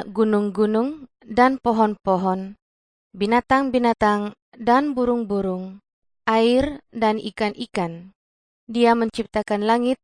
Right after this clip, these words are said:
dan awan-awan, bulan dan bintang-bintang. Dia menciptakan segalanya. Allah pencipta sesungguhnya amat baik. Dia tidak berbuat jahat. Kejahatan tidak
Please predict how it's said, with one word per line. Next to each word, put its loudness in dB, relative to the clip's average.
dan 0
awan-awan, 0
bulan 2
dan 2
bintang-bintang. -6
Dia 2
menciptakan -4
segalanya. -2
Allah 2
pencipta -2
sesungguhnya 0
amat -2
baik. 0
Dia 0
tidak 0
berbuat -2
jahat. 0
Kejahatan 0
tidak -2